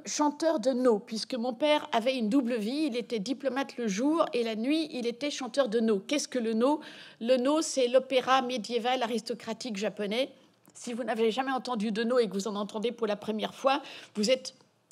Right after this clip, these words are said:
traumatisé. Euh, parce que ce sont des, des sons qu'on ne connaît pas, des sons, la première fois qu'on les entend, on se dit : « Mais qu'est-ce que c'est que ça ? Mais, euh, que va-t-il se passer ? » C'est très inquiétant.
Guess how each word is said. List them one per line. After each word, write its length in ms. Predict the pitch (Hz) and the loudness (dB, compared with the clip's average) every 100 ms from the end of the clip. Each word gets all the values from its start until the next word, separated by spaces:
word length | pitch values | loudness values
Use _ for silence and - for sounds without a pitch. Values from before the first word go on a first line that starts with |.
| _ - | _ -4
traumatisé. 680 | - 185 165 180 156 165 - - - - - - 214 | 2 2 2 0 0 -2 -4 -16 -16 -16 -16 2 4
Euh, 360 | 226 220 208 190 185 - | 6 8 6 4 -4 -2
parce 140 | 240 226 | 0 0
que 120 | 247 | 0
ce 140 | 202 220 | 0 -2
sont 160 | 247 | 0
des, 120 | 226 202 | -2 -2
des 180 | 190 220 | 0 2
sons 280 | 196 - 233 | 2 4 2
qu'on 220 | - 202 | 2 0
ne 80 | 190 | 0
connaît 320 | - 220 202 | 2 4 4
pas, 260 | 202 190 185 | 4 4 4
des 120 | 202 | 0
sons, 260 | - 220 214 | -4 -6 -6
la 160 | 208 196 | -2 -2
première 300 | 262 254 247 | 0 -2 0
fois 120 | 262 | 0
qu'on 140 | 247 233 | -2 -2
les 240 | 214 196 | -2 0
entend, 340 | 196 - 262 | -2 0 0
on 280 | 233 202 202 | 0 -2 -4
se 100 | 202 | -6
dit : « 120 | 190 | -6
Mais 100 | 208 | -6
qu'est-ce 200 | 190 202 | -4 -6
que 120 | - 165 | -6 -8
c'est 140 | 185 | -8
que 80 | - | -8
ça ? 180 | 226 214 | -4 -2
Mais, 200 | 196 190 | -2 -2
euh, 200 | 175 196 | -2 -4
que 160 | - | -4
va-t-il 320 | 190 190 190 | -6 -4 -6
se 100 | 175 | -4
passer ? » 340 | 196 190 185 240 | -2 -2 -2 -4
C'est 120 | 214 | -4
très 260 | 196 226 185 | -4 -4 -4
inquiétant. 480 | 170 185 175 175 | -2 -4 -2 -4